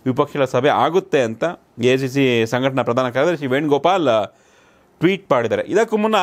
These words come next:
ಮಾತನಾಡಿದ ಅವರು, ಮಹಾರಾಷ್ಟ್ರದಲ್ಲಿ ನಡೆದ ಬೆಳವಣಿಗೆಗಳು ನಿಜಕ್ಕೂ ಕೂಡ ಆಘಾತಕಾರಿ. ಅಜಿತ್ ಪವಾರ್, ಏಕನಾಥ್ ಶಿಂದೆ ಸರ್ಕಾರಕ್ಕೆ ಬೆಂಬಲ ನೀಡಿರೋದು ಕೂಡ ಮಹಾವಿಕಾಸ್ ಅಘಾಡಿ ಒಕ್ಕೂಟಕ್ಕೆ ಯಾವುದೇ ರೀತಿಯ ಪರಿಣಾಮ ಬೀರೋದಿಲ್ಲ.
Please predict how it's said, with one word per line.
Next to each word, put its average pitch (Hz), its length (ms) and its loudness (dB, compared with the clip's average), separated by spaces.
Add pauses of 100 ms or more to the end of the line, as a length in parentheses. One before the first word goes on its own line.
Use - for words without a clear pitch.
ಮಾತನಾಡಿದ 165 480 0
ಅವರು, 147 240 0
ಮಹಾರಾಷ್ಟ್ರದಲ್ಲಿ 175 640 0
ನಡೆದ 151 500 0 (100)
ಬೆಳವಣಿಗೆಗಳು 151 580 0
ನಿಜಕ್ಕೂ 156 280 -6
ಕೂಡ 156 120 -2 (400)
ಆಘಾತಕಾರಿ. 147 680 -2 (360)
ಅಜಿತ್ 147 280 -2
ಪವಾರ್, 185 300 2
ಏಕನಾಥ್ 175 280 -2
ಶಿಂದೆ 175 140 -6
ಸರ್ಕಾರಕ್ಕೆ 165 640 0
ಬೆಂಬಲ 147 340 0
ನೀಡಿರೋದು 143 380 -2
ಕೂಡ 185 140 0 (540)
ಮಹಾವಿಕಾಸ್ 170 680 0 (300)
ಅಘಾಡಿ 170 360 0
ಒಕ್ಕೂಟಕ್ಕೆ 143 460 -2
ಯಾವುದೇ 139 160 2
ರೀತಿಯ 139 340 0
ಪರಿಣಾಮ 127 400 -2
ಬೀರೋದಿಲ್ಲ. 127 680 -2